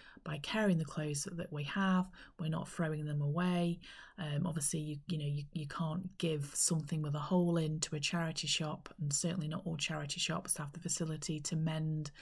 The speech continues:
the things that have been donated to them. Some possibly do, but not all. So rather than creating waste, we are decreasing waste, and also we're not contributing,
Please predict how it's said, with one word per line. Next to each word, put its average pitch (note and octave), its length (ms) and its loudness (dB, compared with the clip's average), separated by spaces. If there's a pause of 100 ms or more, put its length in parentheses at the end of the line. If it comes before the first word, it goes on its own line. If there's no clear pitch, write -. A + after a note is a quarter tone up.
(280)
the D3+ 80 -2
things D3 500 2
that - 120 -4
have C#3 100 -8
been D3 180 0
donated F3+ 680 2
to F3+ 220 4
them. E3+ 220 4 (380)
Some F3+ 400 6
possibly E3 540 0
do, G3 440 8
but F3+ 160 -2
not D#3+ 240 2
all. D3+ 400 2 (640)
So F3 240 2
rather F#3+ 380 6
than E3+ 200 2
creating F3+ 720 4
waste, D#3 520 -2 (100)
we D#3 160 0
are D3 380 -2 (280)
decreasing D#3+ 640 2
waste, D3 540 -2
and E3+ 120 0
also D#3+ 380 0
we're D3+ 140 -2
not D#3+ 180 -2
contributing, D3+ 880 -2